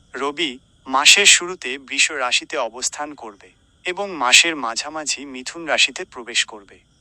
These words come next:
এই সময়কালে আপনার তৃতীয় ও চতুর্থ ভাবে রবির গোচর হতে পারে। এটি আপনার সাহস বৃদ্ধি, যোগাযোগে উন্নতি এবং পারিবারিক বিষয়ে মনোযোগ দেওয়ার ইঙ্গিত দিতে পারে। চন্দ্র, চন্দ্র বিভিন্ন রাশিতে দ্রুত গোচর করবে,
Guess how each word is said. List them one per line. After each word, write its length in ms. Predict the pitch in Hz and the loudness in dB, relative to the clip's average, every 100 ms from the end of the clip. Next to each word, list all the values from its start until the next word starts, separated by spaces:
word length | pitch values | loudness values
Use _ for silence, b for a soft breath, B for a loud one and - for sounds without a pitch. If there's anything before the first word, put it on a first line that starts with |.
| - | -6
এই 160 | 160 | 0
সময়কালে 640 | 202 - 180 185 180 160 131 | 2 0 -2 -6 -2 -2 2
আপনার 360 | 151 127 139 143 - | 2 2 -2 -6 -6
তৃতীয় 380 | 135 131 147 160 | -10 -10 -8 -8
ও 140 | 151 | -8
চতুর্থ 460 | 143 - 127 165 - 170 | -6 -6 -8 -12 -12 -10
ভাবে 300 | 123 120 135 | -8 -8 -8
রবির 320 | 127 123 151 | -8 -8 -8
গোচর 320 | 143 127 123 151 | -10 -6 -6 -6
হতে 220 | - 120 | -14 -16
পারে। 260 | 110 101 95 _ _ - | -12 -14 -14 _ _ -6
এটি 220 | 156 190 190 | -4 -2 -2
আপনার 340 | 151 156 156 | -2 -4 0
সাহস 360 | 151 123 117 151 | 0 0 -4 -8
বৃদ্ধি, 360 | 117 113 - 123 190 _ _ | -8 -14 -14 -16 -18 _ _
যোগাযোগে 540 | - 139 156 160 170 180 | -6 -4 -2 -4 -4 -6
উন্নতি 460 | 151 135 147 143 165 | -8 -10 -10 -8 -8
এবং 180 | 139 131 143 | -6 -8 -4
পারিবারিক 520 | 127 123 135 151 165 | -2 -2 -2 -4 -6
বিষয়ে 360 | 123 123 - 151 | -4 -2 0 -4
মনোযোগ 440 | 131 120 135 151 147 | -8 -8 -6 -8 -8
দেওয়ার 260 | 123 123 170 | -6 -4 -4
ইঙ্গিত 320 | 143 127 127 | -4 -6 -8
দিতে 240 | - - | -14 -14
পারে। 240 | 107 98 - _ _ - | -12 -12 -14 _ _ -4
চন্দ্র, 360 | 160 165 180 196 | -4 -4 -6 -4
চন্দ্র 380 | 190 151 143 160 175 | 0 0 -2 -6 -8
বিভিন্ন 400 | 135 135 139 170 170 | -6 -10 -10 -8 2
রাশিতে 400 | 139 - 160 175 | 6 6 4 -2
দ্রুত 280 | 143 123 135 | -4 -10 -10
গোচর 400 | 165 127 127 147 | -8 -6 -6 -6
করবে, 340 | 139 123 101 | -10 -14 -14